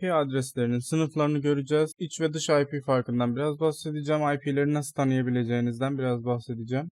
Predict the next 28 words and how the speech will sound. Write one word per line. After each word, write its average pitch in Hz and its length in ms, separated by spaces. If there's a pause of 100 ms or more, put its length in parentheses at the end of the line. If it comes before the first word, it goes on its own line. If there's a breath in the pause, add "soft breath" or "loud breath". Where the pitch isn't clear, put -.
Bu 202 120
şekilde 180 640
bu 175 120
dersi 139 320
de 170 160
tamamlamış 143 520
olacağız. 131 460 (120)
Öncelikle 202 680 (800)
şu - 160
an 170 200
ekranda 175 440
gördüğünüz 151 580
bir 165 240
I 156 60
P 165 180
sınıfının 135 640 (180)
parçalanması, 156 880
binary 147 400
olarak 135 380
okunmasının 143 840
güzel 147 320
bir 160 100
tablosu. 131 580
Oktetlerimiz 190 840
dediğimiz 180 320
sekizli 160 640 (260)
bit 151 300
birimleri, 156 640